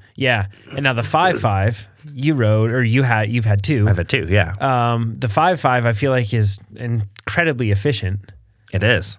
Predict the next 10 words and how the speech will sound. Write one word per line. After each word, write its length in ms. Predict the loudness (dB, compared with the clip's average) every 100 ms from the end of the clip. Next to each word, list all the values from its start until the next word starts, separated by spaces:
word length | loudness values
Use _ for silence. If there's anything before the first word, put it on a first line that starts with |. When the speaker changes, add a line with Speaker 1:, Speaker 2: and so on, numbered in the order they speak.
| _ -6
Speaker 1:
And 340 | -2 0 0 -2
it 100 | -2
still 320 | -2 0 0
gives 360 | 0 -2 0 0
you 120 | 2
the 100 | 2
margin 360 | 2 0 2
of 100 | 2
error. 440 | 2 0 -2 -2 -4 -6
Speaker 2:
Exactly. 480 | -4 -4 -6 -12